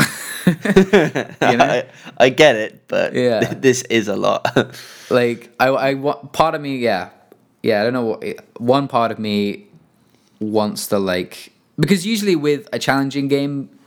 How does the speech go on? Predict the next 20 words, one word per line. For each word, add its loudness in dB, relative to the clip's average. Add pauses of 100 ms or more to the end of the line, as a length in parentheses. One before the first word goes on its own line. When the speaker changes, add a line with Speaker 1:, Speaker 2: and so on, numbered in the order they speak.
(120)
Speaker 1:
often 0
comes -2
some -2
other 0
stuff -4
that -2
I 0
like. -4 (140)
So, 0
like, -6
I 0
don't -2
know, -8
like 0
a -2
Dark -2
Souls -8
game -8
or -4
whatever, -4